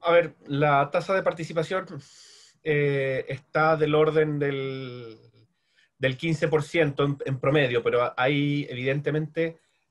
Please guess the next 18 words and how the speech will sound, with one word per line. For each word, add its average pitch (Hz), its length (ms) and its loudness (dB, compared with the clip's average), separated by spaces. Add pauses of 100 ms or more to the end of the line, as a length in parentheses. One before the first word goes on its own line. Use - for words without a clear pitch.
(120)
eh, 117 840 -4
y 113 100 -4
ahí 135 140 2
uno 151 160 2
empieza 151 360 0
como 139 200 -2
con 127 280 -2 (420)
las 127 140 -2
preguntas 165 580 0 (640)
que 143 100 2
no 160 80 4
son 196 180 -2
tan 185 160 2
atractivas, 175 640 2
pero 147 160 2
que 139 80 -4
al 127 80 -4
final 151 420 -4